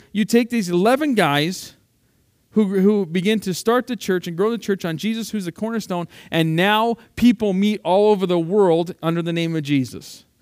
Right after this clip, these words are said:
There's no way in the world that that should have ever left the Roman Empire. But it did because all authority in all heaven was given to him.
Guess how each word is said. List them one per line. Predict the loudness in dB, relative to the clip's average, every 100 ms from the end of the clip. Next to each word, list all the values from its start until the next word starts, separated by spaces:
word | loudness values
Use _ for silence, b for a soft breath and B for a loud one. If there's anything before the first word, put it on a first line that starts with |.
| b b
There's | 8 8
no | 4 6 6 6
way | 6 8 10 8
in | 0
the | -2
world | 2 4 4 2 -4 b 0
that | 0 4
that | 2 2
should | 0 -2
have | 0
ever | 0 2
left | 0 0
the | -4
Roman | -4 -4 -4
Empire. | -4 -6 -8 -8 -14 _ _ _ _ _ _ _ _ _ _ _ _
But | -2
it | 2
did | 2 2
because | -2 -4 -6
all | -6 -6
authority | -4 -4 -4 -4
in |
all | -4
heaven | -4 -4 -4
was | -8
given | -8 -8 -8
to |
him. | -8 -10 -12